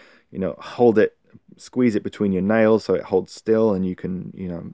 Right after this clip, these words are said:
uh, thread it that way, or you can press it down against the table and push it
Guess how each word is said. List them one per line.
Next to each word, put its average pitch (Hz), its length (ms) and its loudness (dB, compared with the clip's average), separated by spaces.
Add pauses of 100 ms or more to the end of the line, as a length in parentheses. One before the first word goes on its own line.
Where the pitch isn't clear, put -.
(200)
uh, 87 320 -10
thread 92 240 -2
it 85 80 -4
that 151 160 0
way, 127 160 8
or 101 80 6
you 98 120 -2
can 90 140 -10
press - 240 -4
it - 60 -12
down 101 180 -2
against 90 300 -6
the 90 60 -14
table 120 440 2
and 95 140 -4
push - 260 -6
it - 120 -10